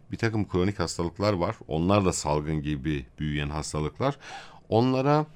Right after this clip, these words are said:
yakalanmayı da, yani o hastalıklardan yakalanmayı da, e, azalttığı gösterildi.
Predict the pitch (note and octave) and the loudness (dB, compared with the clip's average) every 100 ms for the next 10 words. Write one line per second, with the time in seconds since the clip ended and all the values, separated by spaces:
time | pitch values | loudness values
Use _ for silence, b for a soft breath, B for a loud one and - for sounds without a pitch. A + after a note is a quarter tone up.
0 | b b E2 G#2 - A2+ A2+ G#2+ G#2+ G#2 | b b 4 6 6 6 6 6 4 4
1 | F#2 D2+ E2+ E2+ D2+ A#2 A2+ - F#2+ F#2+ | 4 2 4 4 2 2 2 0 -2 -2
2 | F#2+ G2 G2+ C3+ A#2 G#2+ G#2+ G#2 G2+ G2 | -2 -2 0 0 2 2 2 2 2 0
3 | G2 G2+ E2+ D2 C2+ - - - D#2+ D#2 | 0 0 0 -2 -2 -8 -18 -4 0 0
4 | - E2 D#2+ D2+ - D2 C#2+ C2+ D2 - | 0 -2 0 -2 -4 -4 -2 -2 -4 -4
5 | C#2 C#2 C#2 B2 | -6 -6 -4 -4